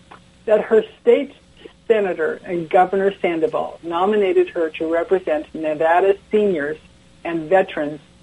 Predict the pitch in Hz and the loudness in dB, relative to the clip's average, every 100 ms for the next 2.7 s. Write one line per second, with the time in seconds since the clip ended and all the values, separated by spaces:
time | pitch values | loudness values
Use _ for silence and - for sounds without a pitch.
0 | _ - 180 165 160 156 175 185 196 190 | _ -8 -4 -2 0 0 4 4 4 0
1 | - 185 185 208 202 175 165 165 - - | 0 0 2 2 2 0 0 0 -4 -6
2 | 165 165 180 - 160 156 156 | -4 -2 -4 2 2 2 -2